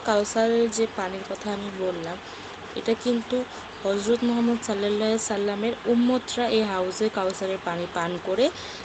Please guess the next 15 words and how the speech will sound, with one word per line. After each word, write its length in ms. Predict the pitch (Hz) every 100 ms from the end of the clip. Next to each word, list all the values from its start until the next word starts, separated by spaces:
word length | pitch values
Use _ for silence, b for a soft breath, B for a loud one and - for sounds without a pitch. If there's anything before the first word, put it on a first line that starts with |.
| -
তাদের 240 | 196 214 214
তৃষ্ণা 540 | - 240 226 - 247
মেটানোর 520 | 226 208 208 202 202 196
সুযোগ 360 | - 196 190 -
পাবে। 280 | 156 147 151 165
সুবহানাল্লাহ। 600 | 180 175 165 156 147 143 - B B B -
তো 220 | 202 196 - -
আমরা 380 | - 220 226 254
যেহেতু 440 | 247 262 - 269 254 -
তার 200 | 240 240
উম্মত 360 | - 247 247 240 - -
হিসেবে 560 | 196 - 214 196 175 170 - - - - - - - - - - - - - - - -
হাউজে 340 | 202 202 208 233
কাউসারের 460 | 214 208 208 208 220 -
পানি 260 | 196 202